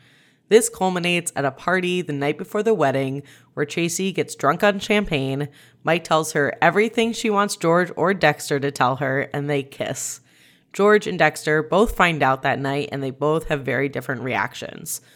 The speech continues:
The next morning, every person is severely hungover, and some of them don't have full memories of the night, all except for little sister Dinah, who watched the whole thing from her bedroom window.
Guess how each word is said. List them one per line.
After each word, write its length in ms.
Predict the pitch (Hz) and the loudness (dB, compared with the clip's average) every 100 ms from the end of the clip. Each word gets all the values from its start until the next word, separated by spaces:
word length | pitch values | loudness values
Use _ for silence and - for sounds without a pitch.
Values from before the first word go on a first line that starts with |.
| _ _ _ - | _ _ _ -4
The 80 | |
next 260 | 170 185 - | -2 -2 -2
morning, 460 | 175 180 180 180 - | 0 2 0 -2 -4
every 260 | 143 147 214 | -2 0 0
person 480 | 202 165 165 180 165 | 2 2 2 -2 0
is 320 | 147 143 - - | 0 0 -4 -8
severely 580 | - 143 180 294 226 | -6 0 4 6 6
hungover, 680 | 160 139 131 123 147 180 214 - - - _ | 4 0 -2 -2 2 2 0 -6 -20 -20 _
and 320 | 156 151 151 | -2 -2 -2
some 200 | - 247 | 0 2
of 100 | 254 | 4
them 260 | 160 156 160 | 4 4 4
don't 200 | 160 160 | 2 4
have 240 | 165 165 | 2 2
full 180 | - 151 | 2 2
memories 480 | 165 196 160 135 139 | 4 4 2 0 -2
of 140 | 127 | -4
the 80 | 151 | -2
night, 340 | 135 101 - _ _ _ _ - | -2 -4 -8 _ _ _ _ 0
all 300 | 160 202 254 | 4 6 4
except 420 | 247 - 143 - | 0 2 2 2
for 140 | 143 | -4
little 260 | 131 160 208 | -2 0 0
sister 340 | - 196 220 | -2 0 0
Dinah, 580 | 208 135 143 139 147 151 | 2 2 2 0 -2 -2
who 120 | - 147 | -4 -2
watched 300 | 139 143 - | -2 -2 -4
the 80 | |
whole 300 | 139 170 190 | -4 0 2
thing 380 | 208 - 147 139 | 2 0 0 -2
from 200 | 139 156 | -4 -2
her 120 | 160 | -2
bedroom 380 | 139 135 139 143 | -2 -2 -2 -2
window. 480 | 120 135 92 - | -4 -6 -4 -4